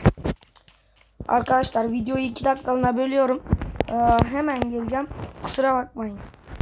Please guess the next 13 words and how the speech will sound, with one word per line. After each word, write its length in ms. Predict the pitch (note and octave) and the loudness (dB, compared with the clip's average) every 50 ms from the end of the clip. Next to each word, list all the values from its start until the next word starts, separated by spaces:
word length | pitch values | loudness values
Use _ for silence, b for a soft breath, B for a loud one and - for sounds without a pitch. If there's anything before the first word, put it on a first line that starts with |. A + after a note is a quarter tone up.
| - - - - _ _ _ _ _ _ _ _ _ _ _ _ _ _ _ _ _ - | -2 -2 -2 -4 _ _ _ _ _ _ _ _ _ _ _ _ _ _ _ _ _ -6
Evet 260 | - G#4+ G4+ F#4 D4+ | -2 0 0 0 0
arkadaşlar 640 | F4 D#4+ D#4 - - D4+ C#4+ - - - B3 A#3+ - | 0 -2 -2 -2 -2 0 0 0 0 0 0 0 0
kaldığım 480 | - B3+ B3 C#4 C#4 A#3 D4 D#4 D#4+ D#4+ | -2 -2 0 0 -2 -2 -2 -2 0 0
yerden, 460 | D#4 D4+ C#4+ C4+ A#3+ C#4+ D4+ D4+ - _ _ _ _ _ - - | 0 0 0 2 2 0 0 0 -2 _ _ _ _ _ -8 -4
e, 360 | A3+ A#3 A#3+ A#3+ A#3+ A#3+ A#3+ A#3 A#3 G#3+ | 0 2 4 4 4 4 2 2 0 -4
geri 260 | G3+ A#3+ C4 C#4+ D4+ | -2 -2 0 0 0
geldim. 400 | D4 C#4 B3 A#3+ A#3+ A#3+ D4+ D#4 D4+ _ _ _ _ - - _ _ _ - - - | 2 2 2 2 2 0 -4 -4 -6 _ _ _ _ -20 -20 _ _ _ -20 -12 -6
E, 40 | A#3 | -4
arkadaşlar 880 | A#3 A#3 A#3 A#3 A3+ - A#3+ A#3+ A#3+ - C4+ C4+ B3 - - A#3 A3+ A3 A3 - - - - - - - - - - - - - - _ _ _ - - - - - - - - - _ - | -2 0 0 0 0 -2 -2 -4 -4 -4 -6 -4 -4 -4 -4 -2 -4 -4 -4 -6 -8 -10 -12 -10 -8 -4 -2 -2 -2 -4 -4 -10 -14 _ _ _ -14 -12 -12 -12 -14 -16 -20 -20 -18 _ -8
tuvaletteyken 880 | - - B3 A#3+ A#3+ B3 A#3 _ - - C4 A#3+ - - B3 A#3+ A#3 | 0 2 4 4 4 2 -2 _ -8 -8 -6 -6 -4 -2 -2 -2 -2
de 60 | B3 A#3+ | -2 -2
aklıma 500 | A3+ A3+ A3 - - B3 A#3+ A#3+ A#3+ A3+ | -2 -4 -6 -10 -10 -8 -6 -4 -4 -4
bir 140 | A#3 A#3+ | -4 -6